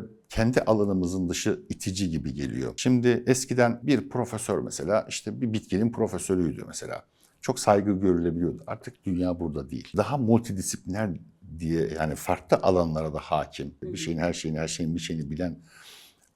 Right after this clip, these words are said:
Speaker 1: akademisyenler muteber olmaya başladığı gibi akademik dünyada, e, aynı şey işletmeler için de geçerli. Yani bu dünya değişiyor her gün.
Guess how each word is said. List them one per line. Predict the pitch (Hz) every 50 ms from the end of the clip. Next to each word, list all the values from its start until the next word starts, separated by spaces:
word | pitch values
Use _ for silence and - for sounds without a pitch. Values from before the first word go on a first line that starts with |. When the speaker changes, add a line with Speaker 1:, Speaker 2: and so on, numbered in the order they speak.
| _ -
Speaker 1:
akademisyenler | - - - 107 90 101 104 98 - - - 95 92 95 113 123 117
muteber | 95 80 85 85 - - 80 80 85
olmaya | 80 85 85 82 82 82 82 78
başladığı | 80 78 - - 85 95 135
gibi | 143 131 92 78
akademik | 76 - - 80 78 78 78 78 -
dünyada, | - 82 78 76 71 71 78 85 127 160 160 - - 95
e, | 90 90 78 -
aynı | - 120 139 120
şey | 113 - 113 -
işletmeler | - - - - - - 92 85 80
için | 76 - - 76
de | 69
geçerli. | 62 60 - - - - - 64 71
Yani | 73 71 71 73 92
bu | 123 156 156 147 139 - - - _ 110
dünya | 123 120 117 110 104 104 85
değişiyor | 95 90 - - - - 80 67
her | 60
gün. | 57 57 - -